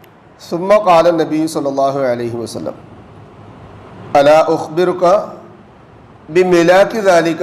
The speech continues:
كله؟ قلت: "بلى يا رسول الله." فأخذ بلسانه وقال: "كف عليك هذا." റവാഹു അത്രുമുദി.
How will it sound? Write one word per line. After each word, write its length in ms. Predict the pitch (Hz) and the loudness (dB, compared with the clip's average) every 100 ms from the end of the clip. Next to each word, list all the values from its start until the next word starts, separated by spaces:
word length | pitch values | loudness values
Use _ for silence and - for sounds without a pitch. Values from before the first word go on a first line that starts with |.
| 160 | -2
كله؟ 340 | 147 127 123 113 101 - - - - - - - - - - - - - | -2 -6 -6 -8 -12 -16 -20 -20 -20 -20 -20 -20 -20 -20 -20 -20 -20 -4
قلت: 280 | 165 165 165 196 185 147 | 0 0 0 -2 0 0
"بلى 200 | 143 156 156 | 2 4 4
يا 60 | 143 | 2
رسول 220 | 123 123 110 | 0 -6 -8
الله." 180 | 92 62 - - - - - - - - - - - - - - | -8 -10 -12 -20 -20 -20 -20 -20 -20 -20 -20 -20 -20 -20 -20 0
فأخذ 580 | 170 156 147 - 170 175 196 - - - - 139 | 0 4 2 4 2 4 2 0 -14 -20 -20 -10
بلسانه 720 | 139 131 127 127 143 143 151 156 175 160 - - - - - - - - 131 | -6 -4 -4 -2 -2 -2 -2 -2 -2 -8 -14 -18 -20 -20 -20 -20 -20 -10 -2
وقال: 420 | 127 139 143 143 160 165 - - - - - - - - | 0 4 4 4 0 -2 -14 -20 -20 -20 -20 -20 -20 -6
"كف 180 | 190 208 - - - 139 | -2 -2 -6 -18 -10 -2
عليك 400 | 143 143 147 147 160 127 | 0 2 0 0 0 0
هذا." 240 | 110 98 - - - - - - - - | -2 -4 -8 -12 -20 -20 -20 -20 -20 -4
റവാഹു 380 | 135 139 139 139 135 - 131 | -2 2 2 0 -8 -8 -10
അത്രുമുദി. 480 | - 123 113 107 | -10 -12 -12 -14